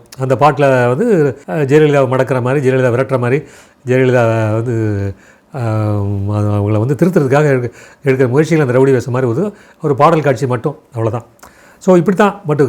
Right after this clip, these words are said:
கேரக்டரா வந்து ரவுடி வேஷத்துல அவர் பண்ணதே கிடையாது. அவர் அது விரும்புறதும் கிடையாது. அதாவது, அஹ், பொதுவா அப்படி இவருடைய இது என்னன்னா, ஹம், இப்போ வந்து இப்ப, அதாவது விஜயகாந்த் நடிச்ச பல படங்கள், எஸ் ஏ சந்திரசி இய-, இயக்கிய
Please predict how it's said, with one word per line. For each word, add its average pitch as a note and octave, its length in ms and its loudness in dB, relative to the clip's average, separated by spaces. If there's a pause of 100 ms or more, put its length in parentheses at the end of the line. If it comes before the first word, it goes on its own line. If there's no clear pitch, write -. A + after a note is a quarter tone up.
(160)
கேரக்டரா A3 460 2
வந்து E3+ 540 0
ரவுடி C3+ 140 -2
வேஷத்துல B2+ 380 -4
அவர் A#2 160 -6
பண்ணதே B2+ 160 -2
கிடையாது. A2+ 340 -4 (600)
அவர் C3+ 180 2
அது A#2+ 100 2
விரும்புறதும் G3 400 2
கிடையாது. C#3 300 2
அதாவது, D#3+ 560 0 (380)
அஹ், A2 300 0
பொதுவா D#3+ 240 4
அப்படி B2+ 180 2
இவருடைய A#2 280 0
இது C#3+ 120 0
என்னன்னா, B2 440 -6 (720)
ஹம், A#2 300 -6
இப்போ C3+ 220 0
வந்து D#3+ 220 2
இப்ப, B2 140 0 (1040)
அதாவது G#2+ 340 -2
விஜயகாந்த் C3 360 0
நடிச்ச A#2+ 260 -6
பல A2 160 -2
படங்கள், A2 380 -2 (500)
எஸ் A2 140 -4
ஏ E3+ 60 2
சந்திரசி B2+ 400 0
இய-, A2+ 280 2
இயக்கிய A2 720 0